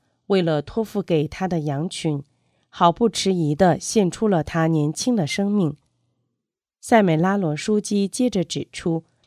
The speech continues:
在这个牺牲奉献中，有他自己个人对基督的效仿，因着圣喜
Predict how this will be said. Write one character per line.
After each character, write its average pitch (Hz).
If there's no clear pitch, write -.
在 175
这 214
个 156
牺 214
牲 170
奉 233
献 165
中， 175
有 190
他 226
自 269
己 151
个 233
人 147
对 185
基 240
督 254
的 165
效 180
仿， 143
因 208
着 180
圣 247
喜 147